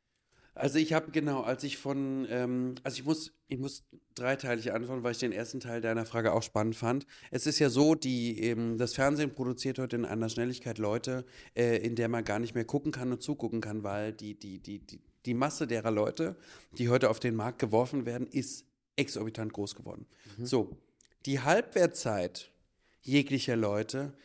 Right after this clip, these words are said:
Speaker 1: ist aber in derselben Zeit genauso rapide gesunken.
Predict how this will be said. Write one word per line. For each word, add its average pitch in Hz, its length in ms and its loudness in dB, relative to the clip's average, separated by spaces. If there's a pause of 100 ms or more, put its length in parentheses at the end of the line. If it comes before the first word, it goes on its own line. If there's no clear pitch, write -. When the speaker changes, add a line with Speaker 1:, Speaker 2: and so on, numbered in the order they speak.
(180)
Speaker 1:
ist - 280 0
aber 123 260 0
in 113 100 -2
derselben 123 480 2
Zeit 120 320 -6
genauso 120 380 -2
rapide 110 400 -4
gesunken. 104 520 -4